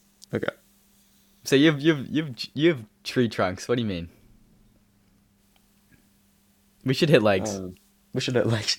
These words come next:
Speaker 1: I haven't hit
Speaker 2: We should
Speaker 1: legs
Speaker 2: hit
Speaker 1: in, like, a
Speaker 2: legs.
Speaker 1: month.
Speaker 2: Yeah, I know. We skipped that. We skipped that so hard.
Speaker 1: <laughs> It's like we, we go, we hit ch-, <laughs> hit chest, back, arms, then we just don't go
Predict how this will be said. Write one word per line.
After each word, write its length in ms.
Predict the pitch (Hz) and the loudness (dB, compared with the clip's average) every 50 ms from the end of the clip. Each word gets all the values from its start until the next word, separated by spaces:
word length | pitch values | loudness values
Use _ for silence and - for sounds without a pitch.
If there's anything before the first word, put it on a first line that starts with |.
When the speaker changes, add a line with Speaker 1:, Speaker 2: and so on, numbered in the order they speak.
| - - - | -8 -6 0
Speaker 1:
I 80 | 113 120 | 2 4
haven't 200 | 123 123 139 160 | 6 6 6 6
hit 100 | 175 113 | 6 6
Speaker 2:
We 40 | 110 | 6
should 40 | |
Speaker 1:
legs 200 | - - 135 127 | 6 6 6 4
Speaker 2:
hit 20 | - | 2
Speaker 1:
in, 40 | 120 | 0
like, 120 | 110 110 | 2 2
a 40 | 110 | 2
Speaker 2:
legs. 120 | 117 110 101 | 2 2 2
Speaker 1:
month. 340 | 101 101 104 101 - - - - - - - | 2 2 0 -2 -4 -8 -14 -20 -18 -10 -6
Speaker 2:
Yeah, 160 | 107 98 92 | -4 -2 -2
I 40 | 95 | -2
know. 140 | 95 95 98 | -2 -4 -6
We 100 | 98 104 | -6 -8
skipped 320 | 104 - - - 107 104 - | -10 -8 -6 -6 -6 -4 -4
that. 160 | 98 95 95 | -6 -6 -6
We 80 | 107 107 | -6 -8
skipped 280 | - - 139 117 - | -6 -6 -6 -2 0
that 180 | 113 104 98 - | -2 -2 -2 -2
so 440 | - - - 113 107 107 107 98 95 | -4 -2 0 2 2 2 2 2 2
hard. 280 | - 160 143 - 98 - | 2 2 2 0 -2 -2
Speaker 1:
<laughs> 0 | |
It's 380 | 302 311 285 - - - 151 - | -2 0 0 0 2 2 4 6
like 160 | 175 170 175 | 6 6 6
we, 180 | - 165 151 - - | 6 6 6 6 2
we 160 | - 143 151 143 | 4 4 4 6
go, 320 | 135 - 117 117 127 135 | 6 6 8 10 10 8
we 200 | 135 135 131 131 | 8 8 6 8
hit 240 | 135 147 120 - - | 8 8 6 6 4
ch-, 180 | - - - - - - 147 | 0 0 0 -2 -4 -4 -4
<laughs> 200 | - 180 - - | -2 -2 -2 0
hit 160 | 120 139 - - | 0 0 0 0
chest, 320 | - - 117 123 123 120 | 0 0 0 0 2 2
back, 280 | 113 117 117 117 113 - | 4 4 4 4 2 0
arms, 440 | - 110 107 104 113 113 123 127 - - - - - - - 180 - - | -2 0 0 2 0 0 -2 -4 -8 -12 -12 -10 -10 -8 -10 -6 -2 -2
then 120 | 139 135 | 0 2
we 80 | 135 139 | 2 0
just 200 | 139 131 120 113 | 0 -2 0 2
don't 320 | 127 123 120 - - 113 | 4 4 4 2 -2 -2
go 400 | 107 110 - - - 104 98 | -2 -2 0 0 -2 -2 -4